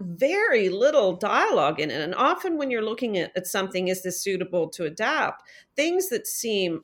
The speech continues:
obvious, although it may not be true, but seem obvious good candidates for adaptations are things that are told in dialogue that, that, that are already in dramatic, the dramatic mode of speaking, of people speaking to each other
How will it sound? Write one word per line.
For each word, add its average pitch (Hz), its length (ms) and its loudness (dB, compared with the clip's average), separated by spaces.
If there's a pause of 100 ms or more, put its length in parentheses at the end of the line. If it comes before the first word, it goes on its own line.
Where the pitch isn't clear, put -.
obvious, 170 1080 -2 (100)
although 190 220 2
it 185 120 0
may 262 220 -2
not 294 200 -2
be 180 100 -2
true, 220 420 0
but 165 180 -2
seem 190 360 -4
obvious 214 640 -2 (160)
good 185 220 -4
candidates 277 680 -2
for 190 100 0
adaptations 175 720 -2
are 226 80 -2
things 175 300 -4
that 190 100 -6
are 190 140 -6
told 156 480 -4 (500)
in 196 260 2
dialogue 196 680 2
that, 185 220 0
that, - 180 0 (100)
that 185 160 -2
are 180 180 2
already 180 440 4
in 196 560 0
dramatic, 170 880 -2
the 185 100 -4
dramatic 175 440 0
mode 254 340 2
of 147 100 0
speaking, 254 560 -6
of 135 80 -10 (200)
people - 280 -8
speaking 208 460 -6
to 143 140 -10
each - 200 -8
other - 360 -6